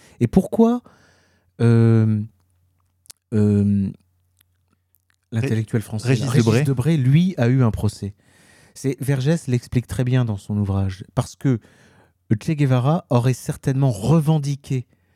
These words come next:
Speaker 1: la dimension politique de sa lutte, et un procès eût été une tribune, et, et elle aurait pu être l'étincelle qui aurait mis le feu aux poudres. Alors que Régis Debray, lui, plaidait qu'il était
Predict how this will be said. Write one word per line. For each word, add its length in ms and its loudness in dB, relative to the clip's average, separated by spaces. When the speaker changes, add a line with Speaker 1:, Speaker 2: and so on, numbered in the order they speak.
Speaker 1:
la 120 2
dimension 480 0
politique 540 0
de 80 0
sa 200 -2
lutte, 360 -8
et 260 0
un 120 2
procès 360 -2
eût 80 0
été 300 0
une 120 0
tribune, 540 0
et, 260 0
et 120 0
elle 140 2
aurait 160 4
pu 220 4
être 300 -2
l'étincelle 640 0
qui 120 -2
aurait 160 2
mis 100 4
le 120 4
feu 200 0
aux 140 4
poudres. 420 -4
Alors 240 2
que 100 0
Régis 360 2
Debray, 320 4
lui, 260 2
plaidait 420 2
qu'il 200 -2
était 320 0